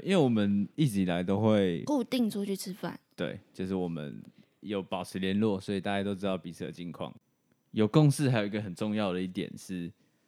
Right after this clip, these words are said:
Speaker 1: 我有一些坚持。
Speaker 2: 对啊。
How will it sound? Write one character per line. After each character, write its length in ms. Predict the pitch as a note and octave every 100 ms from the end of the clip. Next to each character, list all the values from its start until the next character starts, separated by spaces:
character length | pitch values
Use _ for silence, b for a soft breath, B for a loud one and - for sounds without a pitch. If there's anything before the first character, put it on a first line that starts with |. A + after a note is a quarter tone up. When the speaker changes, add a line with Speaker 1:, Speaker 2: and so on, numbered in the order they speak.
| _ _ _ _ _ _ _ _ _ _ _ _ _
Speaker 1:
我 140 | D3
有 40 | C#3
一 40 |
些 140 | A#2 A2+
坚 260 | G2+ G2
持。 260 | G2 - D#2+ - _ _ _ _
Speaker 2:
对 140 | - F3+
啊。 240 | D3+